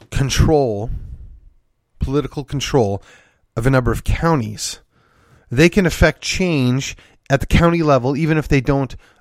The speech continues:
obtain it at the statewide level. So I'm gonna go into this, uh, excerpt here. "This is the home turf where life is lived.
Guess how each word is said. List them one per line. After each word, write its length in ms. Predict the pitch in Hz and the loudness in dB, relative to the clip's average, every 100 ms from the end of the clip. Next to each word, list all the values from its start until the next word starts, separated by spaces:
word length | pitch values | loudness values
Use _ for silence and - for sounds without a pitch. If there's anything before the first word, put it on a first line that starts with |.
| - | -10
obtain 460 | 127 - 170 165 | 4 6 6 2
it 160 | 120 113 | -2 -2
at 160 | 131 | -4
the 80 | 123 | -4
statewide 640 | 120 - 127 110 117 120 104 | -4 -4 -4 -4 -4 -4 -6
level. 320 | 104 104 135 | -12 -14 -20
So 200 | - - | -14 -8
I'm 120 | 107 113 | -4 -4
gonna 140 | 107 | -2
go 160 | 104 107 | -2 -2
into 220 | 101 104 | -4 -6
this, 280 | 95 87 101 | -10 -10 -12
uh, 140 | 95 - | -12 -12
excerpt 380 | 101 - 90 | -12 -10 -10
here. 220 | - 95 - _ _ _ _ _ _ _ _ _ _ _ | -12 -16 -16 _ _ _ _ _ _ _ _ _ _ _
"This 220 | 175 208 | 6 6
is 160 | 220 156 | 6 4
the 100 | 156 | 2
home 220 | 165 156 | 2 0
turf 520 | - 127 - - - - _ _ _ | -2 -6 -8 -20 -20 -20 _ _ _
where 160 | 139 143 | 4 4
life 260 | 120 127 135 | 4 0 -2
is 160 | 117 | -4
lived. 380 | 104 - - - | -6 -12 -18 -20